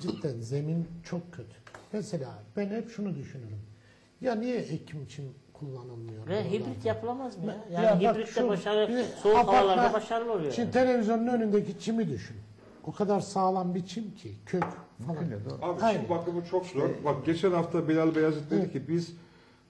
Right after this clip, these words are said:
Speaker 4: güzel zeminde iyi futbol oynayan
Speaker 1: Tabii.
Speaker 4: bir takımız. Bu zeminlerde oynayamıyoruz.
Speaker 1: Tabii.
Speaker 4: Bağgöl'de maç sonrası zemin çok kötüydü.
Speaker 1: Tabii.
Speaker 4: İstediğimiz gibi
Speaker 2: Murat
Speaker 4: oynayamadık.
Speaker 2: Bey, bakın
Speaker 1: Ya
Speaker 2: biz
Speaker 1: dün
Speaker 2: Kayseri
Speaker 1: işte
Speaker 2: pas yapan takım.
Speaker 4: Evet.
Speaker 2: Sıkıntı orada. Pas
Speaker 1: Tiyam-,
Speaker 2: attığı zaman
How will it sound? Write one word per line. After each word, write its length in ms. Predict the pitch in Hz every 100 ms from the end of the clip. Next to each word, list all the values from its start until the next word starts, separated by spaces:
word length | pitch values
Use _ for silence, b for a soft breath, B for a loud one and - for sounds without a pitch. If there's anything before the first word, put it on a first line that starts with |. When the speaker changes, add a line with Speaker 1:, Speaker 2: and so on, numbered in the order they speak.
| _ - - 104
Speaker 4:
güzel 280 | 120 123 175
zeminde 380 | 165 165 165 156
iyi 300 | 160 180 170
futbol 300 | - 143 147
oynayan 320 | 147 143 139
Speaker 1:
Tabii. 80 | -
Speaker 4:
bir 40 | 135
takımız. 480 | 139 165 180 156 160
Bu 60 |
zeminlerde 520 | 165 156 151 139 110
oynayamıyoruz. 720 | 117 123 135 190 202 190 151
Speaker 1:
Tabii. 120 | 131 170
Speaker 4:
Bağgöl'de 380 | 190 185 156
maç 180 | 151 175
sonrası 640 | - 170 147 190 156 139 123
zemin 320 | 120 151 175
çok 240 | 180 185
kötüydü. 240 | 165 147 165
Speaker 1:
Tabii. 100 | 202
Speaker 4:
İstediğimiz 340 | 175 170 165
gibi 80 | 170
Speaker 2:
Murat 160 | 170 170
Speaker 4:
oynayamadık. 280 | 170 143 208
Speaker 2:
Bey, 160 | 185
bakın 220 | 170 156 147 170
Speaker 1:
Ya 120 | 214
Speaker 2:
biz 80 | 214
Speaker 1:
dün 180 | 247 165
Speaker 2:
Kayseri 380 | 175 208 233
Speaker 1:
işte 120 | 254 247
Speaker 2:
pas 260 | 208 -
yapan 300 | 208 214 220
takım. 280 | 190 - 127
Speaker 4:
Evet. 420 | - - - - - -
Speaker 2:
Sıkıntı 240 | 226 240 220
orada. 260 | 220 214
Pas 140 | 196 - 214
Speaker 1:
Tiyam-, 160 | 247 233
Speaker 2:
attığı 320 | - - 277
zaman 340 | 233 233 269